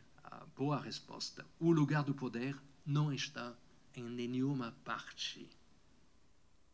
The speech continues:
E isso é a condição para que ninguém do po-, se aproprie do poder. Não se pode achar em nenhum lugar particular. Certamente não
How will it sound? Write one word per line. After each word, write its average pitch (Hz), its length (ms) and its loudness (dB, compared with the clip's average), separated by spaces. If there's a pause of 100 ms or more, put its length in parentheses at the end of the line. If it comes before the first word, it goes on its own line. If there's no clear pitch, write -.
(140)
E 147 280 2
isso 151 280 2
é 147 120 2
a 135 60 0
condição 156 720 0 (580)
para 135 200 -2
que 127 140 -2
ninguém 151 680 6 (480)
do 143 200 -2
po-, 143 260 -4
se - 180 0
aproprie 135 640 2 (120)
do 113 120 -8
poder. - 360 -16 (1200)
Não 180 120 0
se 147 140 -2
pode 139 340 -8
achar - 320 0 (300)
em 127 60 -10
nenhum 135 300 2
lugar 131 280 -2
particular. - 560 -12 (500)
Certamente 131 640 -2
não 139 200 0